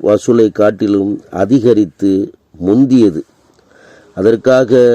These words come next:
குடியிருந்த கோயில் படத்தையும் குறை சொல்ல முடியாது. திரும்ப திரும்ப தியேட்டரில் திரையிட்டதில்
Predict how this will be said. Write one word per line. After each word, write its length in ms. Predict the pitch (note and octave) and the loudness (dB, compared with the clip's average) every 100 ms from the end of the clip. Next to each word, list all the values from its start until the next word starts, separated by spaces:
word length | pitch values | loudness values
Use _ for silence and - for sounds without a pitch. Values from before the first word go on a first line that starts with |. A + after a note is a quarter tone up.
| B2 - | -2 -8
குடியிருந்த 480 | - B2+ D3+ C#3+ C3 | -2 2 4 4 2
கோயில் 280 | B2+ A#2+ A#2 | 4 4 2
படத்தையும் 640 | G2 A2 G#2 A2+ A2+ G#2+ G#2 A2 - | 0 0 0 0 0 0 -2 -6 -4
குறை 300 | A2+ B2 C3+ | 0 2 2
சொல்ல 300 | - A2+ G#2+ | 0 0 2
முடியாது. 720 | G2+ G#2+ G2+ F2+ F#2+ G2+ - _ _ _ _ _ | 2 2 2 0 -2 -2 -8 _ _ _ _ _
திரும்ப 380 | C3+ C#3 C#3+ C#3 | 0 2 2 2
திரும்ப 440 | G#2 C#3 C3 A#2+ - | 2 0 2 0 0
தியேட்டரில் 640 | A#2+ A#2 G2+ A#2+ A2 G#2 G#2 - _ _ _ - | 2 2 2 0 2 -2 -4 -10 _ _ _ -2
திரையிட்டதில் 760 | A2+ C3 A#2 A#2+ G#2+ G#2 G2+ | 0 2 0 0 0 0 0